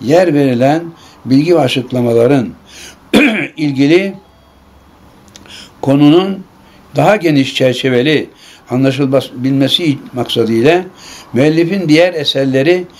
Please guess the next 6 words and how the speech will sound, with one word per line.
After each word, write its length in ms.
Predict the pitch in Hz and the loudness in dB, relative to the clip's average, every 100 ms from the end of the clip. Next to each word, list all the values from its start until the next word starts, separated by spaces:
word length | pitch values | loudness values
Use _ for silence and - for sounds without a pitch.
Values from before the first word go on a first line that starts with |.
| - - | -20 -20
içerisinde 760 | - 127 127 135 123 120 160 180 - - - - | -4 -2 0 -2 -2 2 2 0 -4 -18 -20 -8
tespiti 460 | - 123 - 127 175 | -4 -2 0 2 4
yapılmış 720 | 160 127 131 127 170 175 - - - - - | 2 2 0 2 2 0 -8 -20 -20 -18 -4
ve 120 | 123 | 0
bu 100 | 165 | 0
anlamda 720 | 156 127 117 110 113 151 165 | 2 0 0 0 2 2 0